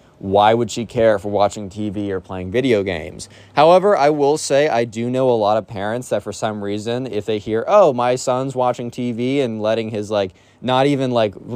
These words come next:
just passively consuming, oh, that's totally fine." But those same, like, parents that are totally fine if you're watching T V, I sometimes feel like they just go insane or ballistic, like, "Oh my God, you're playing video games. You're rotting your brain."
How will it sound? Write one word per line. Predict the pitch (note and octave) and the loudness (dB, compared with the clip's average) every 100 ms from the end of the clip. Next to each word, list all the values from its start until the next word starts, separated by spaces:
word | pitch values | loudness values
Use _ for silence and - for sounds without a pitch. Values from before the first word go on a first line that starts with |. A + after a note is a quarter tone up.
| A2+ | -6
just | C#3+ - | -6 -8
passively | - B2+ C3+ C#3 C#3+ B2 B2+ | -8 0 0 0 -2 0 -2
consuming, | C3+ A#2 - A#2+ C3 D3+ D#3+ | -2 -4 -2 -2 0 0 2
oh, | F3+ F3 | 4 4
that's | B2+ C#3+ - | 6 2 0
totally | - F#2+ G2+ | -2 -2 -2
fine." | G#2 - D#3+ A#2+ C2+ - _ _ _ _ - | -2 0 0 -2 -6 -20 _ _ _ _ 0
But | E3 | 2
those | D3+ E3+ D#3+ | 4 4 2
same, | - D3+ C#3+ D3 D#3 | 0 4 4 4 4
like, | C#3 B2 A#2 | 4 4 0
parents | A#2 A#2+ B2+ - | -2 -2 -4 -2
that | A2+ | 0
are | A2 | 0
totally | G2 A#2 G#2+ A2+ | 0 -2 0 -2
fine | - G2+ G#2 A2 | -2 -2 -2 -2
if | F#2 - | -4 -4
you're | G2 | 0
watching | G2 G2+ - G#2 | 4 2 0 -8
T | F#2+ G2+ | -6 -6
V, | F2+ F#2 G2+ B2 _ _ - | -2 -2 -2 -4 _ _ 0
I | C#3 | 2
sometimes | C#3+ F#3 F3 C#3 | 4 4 2 2
feel | D3+ | 4
like | C#3 B2+ | 4 4
they | C3 | 2
just | C3+ B2 | 0 2
go | C#3 C3 | 6 6
insane | C3+ C3 - B2 A#2 A#2+ A#2+ | 4 -4 -2 0 0 0 0
or | A#2 | -2
ballistic, | G#2 G#2+ G#2+ A2+ C3 A#2 | -2 -2 -2 -2 -4 -2
like, | C3 C#3+ | -2 0
"Oh | D#3 | 0
my | B2+ | 0
God, | B2+ C#3+ C#3 | 0 2 2
you're | B2 | 2
playing | B2 C#3+ C3 B2 | 0 4 4 4
video | G#2 D3+ C#3+ | 2 4 4
games. | A#2+ A#2+ G#2+ G2+ - - - | 4 0 -2 -8 -16 -8 4
You're | F#3+ | 4
rotting | F#3 G3 F#3+ F3+ | 6 4 4 2
your | E3+ | 0
brain." | C#3+ G#3+ G3 D#3+ A2 | 2 2 2 0 -4